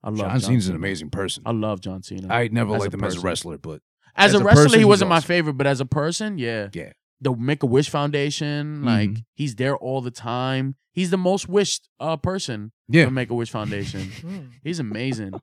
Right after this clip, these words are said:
Speaker 1: John Cena's, he loves his fans, especially the kids, too.
Speaker 2: He's
Speaker 1: I
Speaker 2: big
Speaker 1: love
Speaker 2: as
Speaker 1: that.
Speaker 2: fuck, too. I don't, I don't think I ever wanted to, like, piss him off, too.
Speaker 1: Yo,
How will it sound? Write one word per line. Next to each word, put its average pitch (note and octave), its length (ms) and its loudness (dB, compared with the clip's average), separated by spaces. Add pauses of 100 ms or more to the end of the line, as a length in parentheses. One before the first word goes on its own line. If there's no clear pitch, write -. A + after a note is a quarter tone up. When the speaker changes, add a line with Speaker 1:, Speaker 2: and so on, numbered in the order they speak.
(200)
Speaker 1:
John C#3 220 -6
Cena's, G#2+ 320 -8
he C3 160 -6
loves A#2+ 240 -4
his G2+ 140 -12
fans, F#2+ 420 -12
especially C#3 340 -6
the A2+ 100 -8
kids, G#2+ 380 -10
too. G2+ 380 -10
Speaker 2:
He's F#3+ 100 0
Speaker 1:
I F#3 40 0
Speaker 2:
big F#3+ 180 4
Speaker 1:
love - 40 2
Speaker 2:
as G#2+ 80 0
Speaker 1:
that. F#2+ 80 -10
Speaker 2:
fuck, F3 240 4
too. G#2 200 0
I G2+ 60 -2
don't, C#3+ 100 -2
I - 60 -6
don't D#3+ 180 2
think C#3 140 2
I B2 60 4
ever A#2 120 4
wanted G#2+ 280 2
to, E2+ 40 -6
like, F#2+ 140 -6
piss G#2 180 -6
him E2+ 120 -10
off, E2 180 -8
too. - 160 -14
Speaker 1:
Yo, F2 520 -6